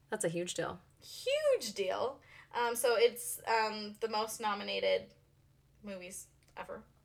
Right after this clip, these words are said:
Speaker 1: Mm-hmm.
Speaker 2: Um, so Fellowship of the Ring was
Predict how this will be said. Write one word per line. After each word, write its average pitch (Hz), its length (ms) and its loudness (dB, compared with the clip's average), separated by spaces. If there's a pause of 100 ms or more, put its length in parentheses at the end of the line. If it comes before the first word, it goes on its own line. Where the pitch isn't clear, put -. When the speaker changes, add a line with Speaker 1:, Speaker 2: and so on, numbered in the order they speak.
(140)
Speaker 1:
Mm-hmm. 185 360 -4 (360)
Speaker 2:
Um, 214 320 6
so 220 160 0
Fellowship 254 500 0
of 339 120 -14
the 339 180 -6
Ring 214 540 -2 (600)
was 190 580 4